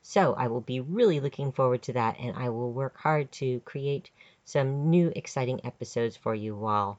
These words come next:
I am also packing and shipping lots of your holiday packages.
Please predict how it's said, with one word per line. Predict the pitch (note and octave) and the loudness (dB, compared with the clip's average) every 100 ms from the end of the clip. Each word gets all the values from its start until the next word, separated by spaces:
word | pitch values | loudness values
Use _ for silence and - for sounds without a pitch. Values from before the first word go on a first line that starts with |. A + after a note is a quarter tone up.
| _ _ _ _ | _ _ _ _
I | C3 B2 | -4 -2
am | - A2+ G#2+ G#2 - - _ - | -2 -2 -2 -4 -8 -14 _ 0
also | C3 - B2 A2+ A2+ - | 0 2 2 2 -2 0
packing | C3+ - A#2+ | 0 0 -2
and | A#2 | -4
shipping | - - - G#2+ - - _ _ | -6 -6 -4 -4 -6 -12 _ _
lots | C#3 C3 - | 0 0 0
of | A#2+ - | -2 -2
your | B2 A#2 A2 G#2 - _ _ | -2 0 -2 -4 -12 _ _
holiday | - D3+ C3+ A#2 | -2 2 2 2
packages. | A2 A2 G2 - - - - | -2 -4 -6 -12 -14 -14 -16